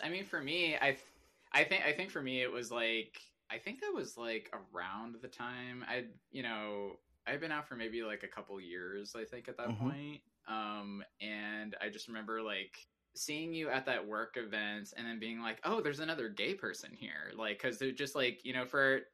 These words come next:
Speaker 1: for a fashion company, there wasn't a ton of, like, I mean, there, there were a lot of gay people, but it wasn't, like, I mean, not necessarily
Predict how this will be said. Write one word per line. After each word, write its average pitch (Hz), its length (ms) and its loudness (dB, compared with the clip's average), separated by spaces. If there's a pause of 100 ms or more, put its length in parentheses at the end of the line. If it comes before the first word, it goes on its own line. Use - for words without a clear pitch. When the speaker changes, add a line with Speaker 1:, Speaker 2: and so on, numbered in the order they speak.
(260)
Speaker 1:
for 160 160 8
a 156 40 6
fashion 202 360 2
company, 139 480 0
there 120 180 2
wasn't 131 340 2
a 117 120 0
ton 120 440 -2
of, 104 460 0 (160)
like, 98 420 0
I 180 60 4
mean, 220 160 0
there, 240 160 4
there 233 160 2
were 143 200 4
a 143 60 4
lot 139 140 4
of 135 60 -2
gay 139 100 0
people, 139 340 -2
but 120 140 0
it 127 100 2
wasn't, 107 360 -2
like, 101 320 0
I 117 80 0
mean, 110 240 -4
not 110 180 -2
necessarily 101 960 -2